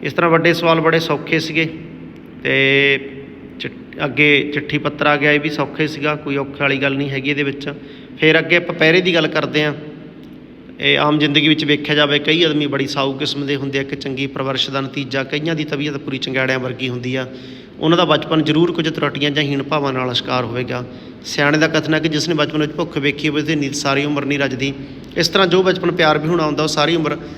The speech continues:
ਸਮਾਜ ਨੂੰ ਗੁੱਸੇ ਤੇ ਨਿਰਾਸ਼ਾ ਬਿਨਾਂ ਹੋਰ ਕੁਝ ਨਹੀਂ ਦੇ ਸਕਦਾ। ਇਸੇ ਕਰਕੇ ਸਿਆਣਿਆਂ ਨੇ ਸਮਾਜ ਦੀ ਰਚਨਾ ਕੀਤੀ। ਸਮਾਜ ਨੇ ਪਰਿਵਾਰ ਦੀ, ਘਰ ਦੀ, ਜੋ ਸਕੂਨ ਦਾ ਦੂਜਾ ਨਾਮ ਆ। ਖਾਸ ਕਰਕੇ ਪਰਿਵਾਰ ਤੇ ਮਾਂ-ਬਾਪ ਦੀ ਜ਼ਿੰਮੇਵਾਰੀ ਸਭ ਤੋਂ ਵੱਡੀ ਹੁੰਦੀ ਆ। ਉਹਨਾਂ ਦੀ ਸਿਆਣਪ ਤੇ ਜੀਵਨ ਸ਼ੈਲੀ ਬੱਚੇ ਨੂੰ ਸਰਬ ਕਲਾ ਸੰਪੂਰਨ ਬਣਾਉਂਦੀ ਆ।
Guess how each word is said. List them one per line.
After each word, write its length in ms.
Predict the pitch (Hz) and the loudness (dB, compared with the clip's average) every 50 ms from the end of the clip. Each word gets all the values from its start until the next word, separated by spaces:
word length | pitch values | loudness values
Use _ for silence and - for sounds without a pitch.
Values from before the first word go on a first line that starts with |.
| - - | -10 -6
ਸਮਾਜ 400 | - - 143 139 135 139 143 147 | -4 -2 0 2 4 4 4 4
ਨੂੰ 120 | 151 156 | 2 0
ਗੁੱਸੇ 280 | 143 151 156 - 160 151 | 2 0 0 0 0 -2
ਤੇ 120 | 160 151 | -2 -2
ਨਿਰਾਸ਼ਾ 440 | 147 143 139 139 139 135 - 147 147 | -2 0 0 0 0 0 0 0 0
ਬਿਨਾਂ 200 | 135 143 139 135 | -2 -2 -2 -2
ਹੋਰ 140 | 135 139 131 | -2 -4 -4
ਕੁਝ 200 | 135 147 135 147 | -4 -4 -2 0
ਨਹੀਂ 140 | 160 160 156 | 0 0 0
ਦੇ 100 | 139 131 | 0 -2
ਸਕਦਾ। 480 | 131 - 131 - - 139 135 131 135 - - - - - | -2 -4 -6 -4 -2 -2 -2 -2 -4 -10 -14 -16 -10 -6
ਇਸੇ 180 | 160 156 - 190 | -2 0 2 2
ਕਰਕੇ 300 | 180 185 170 165 - 180 | 4 2 2 2 2 0
ਸਿਆਣਿਆਂ 300 | 165 170 156 147 151 151 | 0 2 2 2 2 2
ਨੇ 80 | 156 151 | 2 2
ਸਮਾਜ 340 | 147 151 139 135 139 135 | 0 0 0 0 0 2
ਦੀ 80 | 135 147 | 2 0
ਰਚਨਾ 260 | 143 135 143 147 147 | -2 -2 -2 -2 -2
ਕੀਤੀ। 260 | 139 - 147 - 147 | -2 -4 -6 -4 -4
ਸਮਾਜ 340 | 135 - 143 131 131 131 135 | -4 -4 -2 -2 0 0 0
ਨੇ 120 | 135 143 143 | 0 -2 -2
ਪਰਿਵਾਰ 360 | - 139 131 131 135 131 131 | -4 -4 -2 0 0 0 0
ਦੀ, 120 | 131 143 | -2 -6
ਘਰ 200 | 139 - 156 135 | -4 -4 -4 -2
ਦੀ, 140 | 123 120 135 | -2 -4 -4
ਜੋ 100 | 127 143 | -4 -4
ਸਕੂਨ 280 | 131 - - 135 135 131 | -4 -4 -4 -4 -4 -2
ਦਾ 100 | 135 127 | -2 -2
ਦੂਜਾ 260 | 127 127 117 127 131 | -4 -4 -4 -4 -2
ਨਾਮ 200 | 135 135 131 131 | -2 -2 -2 -4
ਆ। 100 | 127 127 - - - - - - - | -6 -8 -12 -14 -16 -16 -16 -16 -6
ਖਾਸ 220 | - - 156 156 160 | 0 2 2 2 4
ਕਰਕੇ 240 | - 175 165 180 180 | 2 0 2 2 0
ਪਰਿਵਾਰ 360 | 170 156 151 143 151 151 151 | 0 0 2 4 4 4 4
ਤੇ 120 | 147 170 | 2 0
ਮਾਂ-ਬਾਪ 440 | 151 143 139 139 131 143 143 143 - | 0 2 0 0 2 0 -2 -2 -2
ਦੀ 80 | 147 135 | -6 -4
ਜ਼ਿੰਮੇਵਾਰੀ 320 | 131 143 139 131 139 143 | -4 -2 -2 0 0 -2
ਸਭ 180 | 139 - 151 135 | -2 -4 -6 -6
ਤੋਂ 140 | - 165 | -6 -4
ਵੱਡੀ 260 | 143 135 - 135 135 113 | -4 -4 -4 -4 -4 -4
ਹੁੰਦੀ 260 | 117 120 - 123 127 | -6 -6 -8 -8 -8
ਆ। 80 | - - - - - - - - - - | -10 -10 -12 -14 -14 -16 -16 -14 -6 0
ਉਹਨਾਂ 180 | 170 180 196 196 | 2 4 6 6
ਦੀ 80 | 202 | 6
ਸਿਆਣਪ 360 | 196 202 170 156 156 160 156 160 | 6 4 4 4 4 4 2 2
ਤੇ 120 | 156 165 | 0 0
ਜੀਵਨ 280 | 156 156 156 151 156 156 | 2 2 2 2 2 0
ਸ਼ੈਲੀ 300 | - 156 143 143 147 147 | 0 2 2 2 2 0
ਬੱਚੇ 280 | 147 139 - - 151 | 0 -2 -2 -2 -2
ਨੂੰ 80 | 147 147 | -2 -2
ਸਰਬ 280 | - 151 147 147 160 | -2 -2 -2 -2 -2
ਕਲਾ 140 | 147 147 143 | -2 -2 -2
ਸੰਪੂਰਨ 400 | 135 - 147 131 139 143 131 139 | -2 -2 -4 -4 -2 -2 -2 0
ਬਣਾਉਂਦੀ 380 | 131 131 135 135 131 127 139 147 | 0 0 0 0 0 2 2 2
ਆ। 100 | 143 | 2